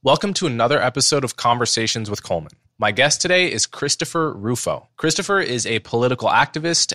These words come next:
and filmmaker known for his opposition to critical race theory, or C R T. He's a senior fellow and director of the Initiative on Critical Race Theory at the Manhattan Institute, and he's the author of a new book called America's Cultural Revolution:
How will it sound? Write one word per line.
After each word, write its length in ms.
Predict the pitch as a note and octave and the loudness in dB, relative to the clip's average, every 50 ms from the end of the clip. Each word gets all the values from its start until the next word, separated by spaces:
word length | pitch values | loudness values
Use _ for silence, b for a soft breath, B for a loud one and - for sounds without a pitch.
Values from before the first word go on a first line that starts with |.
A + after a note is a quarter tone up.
| - | -4
and 200 | A2+ G#2 G2+ G2 | -4 -4 -4 -4
filmmaker 680 | - - - A#2+ C3+ C#3+ B2 G2+ F#2 F2+ - G2 F#2+ G2 | -8 -4 -2 -2 0 0 0 -2 -2 -2 -2 -4 -4 -4
known 300 | G2 G2 G#2 A#2 B2+ C3 | -4 -2 -2 -2 -2 -2
for 140 | B2+ - A#2+ | -4 -4 -2
his 160 | A#2+ A2 G#2 - | -2 -2 -2 0
opposition 680 | A2 G#2+ G#2 - G2+ F#2 G#2 G#2 - - G2+ G2 F#2+ F2+ | 0 0 0 0 -2 -2 -2 0 0 -2 -2 -4 -6 -8
to 100 | - F2+ | -12 -12
critical 440 | - - - A2 G#2+ - - G2+ | -12 -6 -4 -4 -4 -2 -4 -2
race 260 | F#2+ G#2+ A#2 A#2+ - - | -2 0 0 0 -2 -2
theory, 340 | - F2 F2 F#2+ G2+ A2 - | -2 -2 -2 -2 -4 -4 -6
or 180 | - - F2+ - | -8 -10 -6 -4
C 240 | - - - G#2 G2 | -2 -2 0 0 0
R 100 | F2+ F2+ | -2 -2
T. 380 | - - - G#2 D#2+ D2+ _ _ _ _ _ | -2 -4 -4 -4 -6 -8 _ _ _ _ _
He's 220 | - - A#2+ G#2 G#2+ | -8 -6 -4 -4 -2
a 80 | G2+ | 0
senior 420 | - - - - C#3+ C#3 C#3 C3 A#2+ | 0 0 0 0 -2 -2 -2 -4 -4
fellow 440 | - - C3 C3+ C#3+ D3+ D3+ D#3 | -4 0 2 4 4 6 4 2
and 180 | - - A#2 G#2 | 2 0 -4 -6
director 460 | G#2 G2 G#2+ A2 - - A#2+ A#2+ A2+ | -2 0 0 0 0 0 -2 -2 0
of 180 | G#2+ F2 G2 F#2+ | 0 -2 -4 -4
the 180 | G2 F#2+ F#2+ | -6 -6 -6
Initiative 540 | - F#2+ G2 G2 F#2 - G2+ G2+ G2 F#2 F#2+ - | -6 -6 -6 -4 -4 -2 -2 -2 -2 -2 -4 -6
on 200 | G2 F#2+ F2+ F#2+ | -6 -6 -6 -8
Critical 340 | - - G2 F#2+ - - | -8 -6 -6 -6 -4 -4
Race 240 | F2+ F#2+ G#2 G#2+ - | -2 -2 0 0 0
Theory 400 | - A#2+ A#2 A#2 A#2+ A#2+ A#2+ A#2 _ | 0 0 0 0 0 0 -2 -4 _
at 140 | - F2+ - | -10 -8 -6
the 60 | G2+ | -4
Manhattan 460 | F#2 F#2 F#2 - - F#2+ E2+ D#2 E2 - | -4 -4 -4 -2 -2 -4 -4 -6 -8 -10
Institute, 640 | - A#2 B2 - - C#3 C3 - D#3+ D#3 D#3 - _ _ - | -8 -6 -4 -2 -2 -2 0 0 0 0 0 -2 _ _ -10
and 80 | A#2 A#2+ | -8 -4
he's 160 | B2+ A#2+ - | -4 -2 0
the 100 | A#2+ - | 0 0
author 360 | - C#3 E3 F3 - D#3 C3+ | 2 2 0 0 0 -2 -2
of 180 | G2+ G2+ G#2 G#2 | -2 -2 -2 -2
a 80 | G2 | -4
new 240 | F#2+ G2 A2 C3+ D3 | -4 -2 -2 -2 -2
book 380 | C3 F#2+ F#2+ G2 A2 - - - | 0 0 0 0 0 -2 -12 -14
called 500 | - - - F2+ F2 F2 F2+ G2+ - - - _ _ _ _ - | -10 -2 0 2 2 2 0 -2 -4 -10 -20 _ _ _ _ -10
America's 640 | G#2 G2 G2 G#2 A2+ B2 C3 - - C#3+ C3 - | -6 0 2 4 4 4 2 0 -2 -2 -2 -2
Cultural 600 | - - - - A2 G#2 - - A2+ A2 A2+ G#2+ F#2+ | -4 -4 -4 -2 -2 -2 0 0 -2 0 0 -2 -2
Revolution: 540 | F2 F2+ E2+ G2 A2 D3 F3 - - - | -2 -4 -2 0 0 0 0 -2 -4 -8